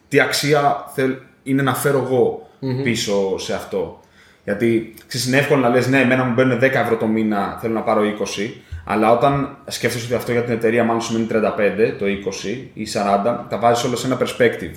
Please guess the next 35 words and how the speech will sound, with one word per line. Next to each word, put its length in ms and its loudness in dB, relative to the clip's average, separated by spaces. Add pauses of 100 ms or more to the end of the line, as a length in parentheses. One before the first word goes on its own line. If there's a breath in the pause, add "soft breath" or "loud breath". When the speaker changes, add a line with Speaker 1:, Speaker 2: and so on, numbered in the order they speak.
Speaker 1:
το 60 -8
ότι, 200 -10
«Ξέρεις, 300 -2
το 60 -8
φέρνω 580 -8
αυτό 180 -10
πίσω». 400 -8 (400 loud breath)
Τώρα, 200 2
από 80 -2
τη 100 2 (460)
δική 240 -4
μου 100 0
τη 80 -4
μεριά 240 0
τελευταία, 720 -4 (260 loud breath)
με 100 -2
έχει 80 0
απασχολήσει 560 -2
πάρα 240 2
πολύ 500 -2 (140)
το 120 2 (1000)
αν 260 2
πρέπει 520 2
η 80 0
εργατοόρα 560 2
που 120 -8
παρέχουμε 380 2
σαν 160 -6
εταιρεία 680 -2 (280)
να 120 -4
είναι 100 2
διαφορετική 960 -2 (200)
ανάλογα 960 0
με 120 -6
το 540 0